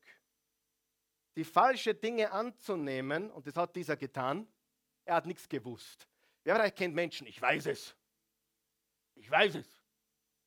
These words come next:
Ich wusste, ich weiß es, dass das so ist.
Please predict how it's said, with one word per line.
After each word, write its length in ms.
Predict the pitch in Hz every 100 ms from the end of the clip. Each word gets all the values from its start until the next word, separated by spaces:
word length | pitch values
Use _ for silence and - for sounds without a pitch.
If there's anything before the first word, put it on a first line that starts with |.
| _ _ _ _
Ich 300 | 143 135 120
wusste, 460 | 135 190 - - 160
ich 280 | 139 131
weiß 320 | 127 139 - 110
es, 140 | 107
dass 160 | 113 -
das 180 | 113 -
so 100 | 104
ist. 300 | 104 -